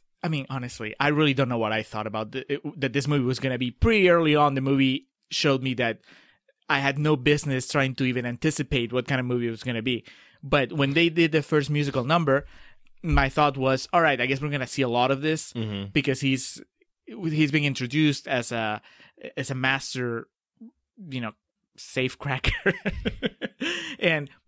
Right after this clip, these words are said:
Speaker 2: By
Speaker 1: I
Speaker 2: the
Speaker 1: guess
Speaker 2: end of the movie, he's a dangerous cracker.
Speaker 1: <laughs> Right. <laughs> He is, uh, so I figure we're gonna see him crack a lot of safes.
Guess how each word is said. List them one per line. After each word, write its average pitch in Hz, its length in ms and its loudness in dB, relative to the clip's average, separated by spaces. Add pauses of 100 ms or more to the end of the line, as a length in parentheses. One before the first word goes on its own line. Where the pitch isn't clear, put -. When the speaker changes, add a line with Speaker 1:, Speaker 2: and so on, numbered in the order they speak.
(500)
Speaker 2:
By 156 100 4
Speaker 1:
I 160 40 8
Speaker 2:
the 165 80 8
Speaker 1:
guess 165 80 6
Speaker 2:
end 202 100 6
of 185 40 2
the 147 80 4
movie, 107 240 2
he's 101 140 0
a 95 60 -2
dangerous 101 440 0
cracker. - 380 -2 (120)
Speaker 1:
<laughs> 180 60 2
Right. 139 440 2
<laughs> - 60 -2 (1300)
He 170 220 4
is, 175 180 4
uh, 151 340 2 (720)
so 180 160 2
I 175 60 2
figure 185 240 2
we're 175 140 4
gonna 180 160 2
see 190 140 0
him 175 80 0
crack 175 260 0
a 170 40 -2
lot 160 160 4
of 147 60 -4
safes. 175 480 0